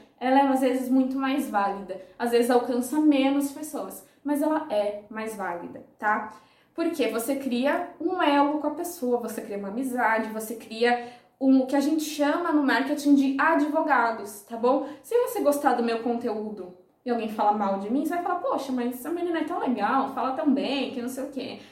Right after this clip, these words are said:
Ou se alguém que não me conhece, fala assim, "Ah, tava querendo saber um vídeo de dica orgânica lá pra, pro meu Instagram."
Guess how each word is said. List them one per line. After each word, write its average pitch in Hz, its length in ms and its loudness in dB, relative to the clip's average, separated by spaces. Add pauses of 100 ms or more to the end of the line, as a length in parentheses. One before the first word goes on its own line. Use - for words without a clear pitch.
(120)
Ou 330 160 0
se 370 140 -2
alguém 320 240 0
que 320 140 -2
não 330 400 0
me 349 60 -4
conhece, 254 840 -2 (100)
fala 285 140 -6
assim, 339 60 -2
"Ah, 349 80 2
tava 320 200 0
querendo 320 360 0
saber 302 260 0
um 302 240 6
vídeo 302 300 2
de 247 140 -2
dica 277 360 -4
orgânica 262 640 0
lá 269 200 2
pra, 240 240 -4
pro 254 160 -4
meu 247 80 0
Instagram." 247 420 -2